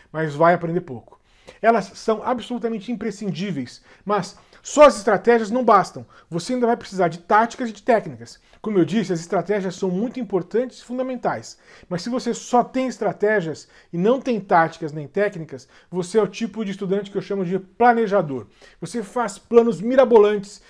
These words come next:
estabelece metas fantásticas e inatingíveis.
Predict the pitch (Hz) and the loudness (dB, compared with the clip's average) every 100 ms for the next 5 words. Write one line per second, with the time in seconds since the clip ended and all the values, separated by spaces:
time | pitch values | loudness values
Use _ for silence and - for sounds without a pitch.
0 | _ - 233 220 214 202 208 196 208 208 | _ -4 0 0 0 -4 -4 -4 -4 -8
1 | 196 - 262 254 - - 233 226 - - | -12 -8 -4 -4 -4 -2 -2 -2 -8 -10
2 | 226 - - - 214 - 233 247 247 240 | -10 -12 -16 -4 -2 -2 0 2 2 2
3 | 233 165 175 135 120 - | -2 0 0 -2 -6 -10